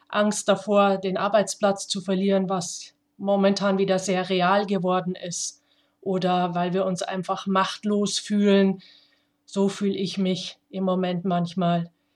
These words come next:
in dieser Corona-Zeit, wo man einen Auftrag nach dem anderen als Solo-Selbstständiger verliert. Oder weil man das Vertrauen verloren hat, das Vertrauen in Mitmenschen, in den Chef, das Unternehmen oder in den Mitarbeiter.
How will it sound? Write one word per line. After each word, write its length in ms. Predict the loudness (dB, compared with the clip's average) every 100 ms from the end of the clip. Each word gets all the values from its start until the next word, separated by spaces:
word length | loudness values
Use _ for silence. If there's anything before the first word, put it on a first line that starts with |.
| _
in 340 | -4 0 0 0 -8 _ -6
dieser 260 | 2 6 4
Corona-Zeit, 1080 | 4 4 6 8 8 8 6 6 6 2
wo 80 | -2
man 200 | 0 0
einen 280 | 0 -2 0
Auftrag 520 | -2 -4 -2 0 0
nach 160 | 0 -2
dem 100 | -2
anderen 320 | 0 2 2
als 200 | 2 -2
Solo-Selbstständiger 1000 | -4 -2 -2 0 0 -2 -2 0 0 -2
verliert. 560 | -2 0 4 2 2 -6 _ _ _ _ _ _ 2
Oder 520 | 10 12 12 8 0 _ _ 2
weil 180 | 4
man 160 | 6 4
das 160 | 4 -2
Vertrauen 560 | 0 8 10 10 6
verloren 480 | 0 2 6 6 4
hat, 140 | 0
das 120 | -2 -4
Vertrauen 540 | -6 2 6 6 4
in 180 | 0 2
Mitmenschen, 920 | 2 4 4 6 2 0 -2 -4 -4
in 260 | -2 0 2
den 160 | 0
Chef, 300 | 2 2 2
das 180 | -4 -4
Unternehmen 680 | -4 2 2 2 0 0 -2
oder 440 | -4 -2 0 0 -6 -20 _
in 180 | -2 0
den 80 |
Mitarbeiter. 840 | 0 2 0 2 0 0 -2 -4